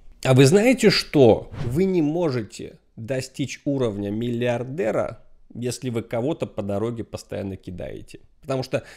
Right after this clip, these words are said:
круг миллиардеров, чтобы вы понимали, их всего лишь в мире во всём, они настолько большая редкость в этом мире, их всего где-то две с половиной тысячи человек миллиардеров. И они все друг про друга знают. Это очень тесный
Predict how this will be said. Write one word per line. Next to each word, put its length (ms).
круг 340
миллиардеров, 680
чтобы 260
вы 40
понимали, 480
их 220
всего 500
лишь 300
в 180
мире 380
во 180
всём, 400
они 140
настолько 500
большая 480
редкость 480
в 60
этом 320
мире, 220
их 60
всего 280
где-то 240
две 320
с 80
половиной 460
тысячи 440
человек 580
миллиардеров. 600
И 80
они 240
все 240
друг 240
про 160
друга 300
знают. 400
Это 320
очень 400
тесный 540